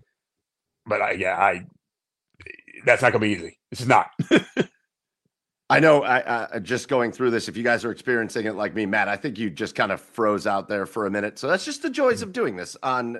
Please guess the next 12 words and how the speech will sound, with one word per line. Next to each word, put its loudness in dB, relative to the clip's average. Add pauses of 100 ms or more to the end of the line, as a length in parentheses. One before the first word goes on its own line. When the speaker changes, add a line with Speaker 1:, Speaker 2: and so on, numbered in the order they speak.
Speaker 1:
<laughs> -20
Speaker 2:
technology -2
and, -6 (440)
uh, 6
and 2
on 0
Wi-Fi 0
and -6
internet -4
and -16
stuff. -6
So -4